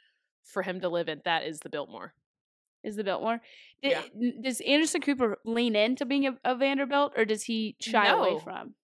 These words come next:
Speaker 1: That's why he doesn't go by Vanderbilt. His mom's a Vanderbilt.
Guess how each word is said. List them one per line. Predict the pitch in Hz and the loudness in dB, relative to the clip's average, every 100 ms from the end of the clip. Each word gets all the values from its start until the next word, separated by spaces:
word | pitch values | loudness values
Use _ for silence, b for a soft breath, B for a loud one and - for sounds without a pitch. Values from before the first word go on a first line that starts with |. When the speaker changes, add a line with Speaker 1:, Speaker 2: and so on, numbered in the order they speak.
| - | -2
Speaker 1:
That's | 196 - | -2 0
why | 220 202 | -2 -2
he | 220 | -4
doesn't | 208 196 | -6 -6
go | 156 190 | -2 -2
by | 185 180 | 0 -4
Vanderbilt. | 170 196 269 - - - _ _ | -2 -4 -6 -8 -10 -12 _ _
His | - 180 | -14 -6
mom's | 170 226 262 | -4 -4 -6
a | 185 | -10
Vanderbilt. | 160 156 151 151 170 | -8 -10 -8 -6 -6